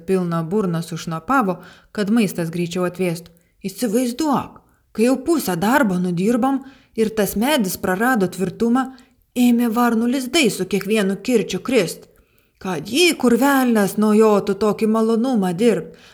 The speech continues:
kai ant galvos žali kiaušiniai taškos.“ Abu pasijuokėm, jis mane dar per dantį patraukė, kad dabar slepiuosi po ponios sijonu, ir išsiskyrėm. Balandžio dvidešimt trečioji.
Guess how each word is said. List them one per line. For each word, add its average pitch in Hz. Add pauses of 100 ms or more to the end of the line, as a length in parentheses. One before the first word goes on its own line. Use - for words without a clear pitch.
kai 202
ant 202
galvos 214
žali 202
kiaušiniai 190
taškos.“ 185 (1080)
Abu 175
pasijuokėm, 214 (480)
jis 302
mane 226
dar 202
per 165
dantį 180
patraukė, 254
kad 220
dabar 226
slepiuosi 233
po 226
ponios 226
sijonu, 220 (480)
ir 233
išsiskyrėm. 190 (2500)
Balandžio 220
dvidešimt 220
trečioji. 190